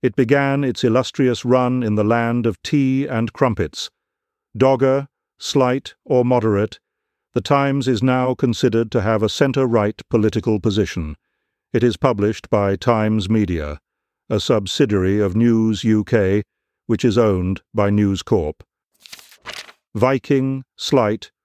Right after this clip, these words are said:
or moderate, the newspaper has been in circulation for two hundred and forty-two years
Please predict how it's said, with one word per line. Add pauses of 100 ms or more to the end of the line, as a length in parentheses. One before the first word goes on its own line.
(200)
or
moderate, (680)
the
newspaper
has
been
in
circulation
for
two
hundred
and
forty-two
years